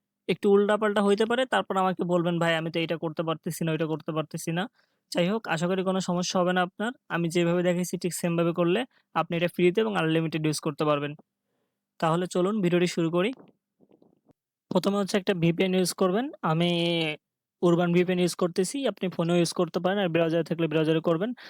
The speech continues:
আর first of all হচ্ছে আমাদের একটা কান্ট্রি সিলেক্ট করতে হবে। আমরা নাইজেরিয়া সিলেক্ট করে দেবো, আর অবশ্যই আপনিও নাইজেরিয়া সিলেক্ট করবেন। সিলেক্ট করে কানেক্টেড এ চাপ দেবেন এবং কানেক্টেড হয়ে যাবে।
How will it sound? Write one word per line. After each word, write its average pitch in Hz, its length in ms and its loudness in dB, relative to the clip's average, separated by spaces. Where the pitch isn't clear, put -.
আর 175 80 0
first 170 300 -4
of 196 60 2
all 190 100 2
হচ্ছে 196 200 -2
আমাদের 180 200 0
একটা 185 100 0
কান্ট্রি 175 300 -2
সিলেক্ট 180 260 0
করতে 185 240 0
হবে। 214 100 0
আমরা 180 160 0
নাইজেরিয়া 165 380 0
সিলেক্ট 170 280 -2
করে 170 140 4
দেবো, 170 140 2
আর 208 80 4
অবশ্যই 165 320 2
আপনিও 175 220 -2
নাইজেরিয়া 160 360 0
সিলেক্ট 165 240 0
করবেন। 180 300 2
সিলেক্ট 170 280 2
করে 175 200 2
কানেক্টেড 160 440 0
এ 165 100 0
চাপ 165 200 0
দেবেন 180 280 0
এবং 156 360 0
কানেক্টেড 160 400 0
হয়ে 160 100 2
যাবে। 165 200 2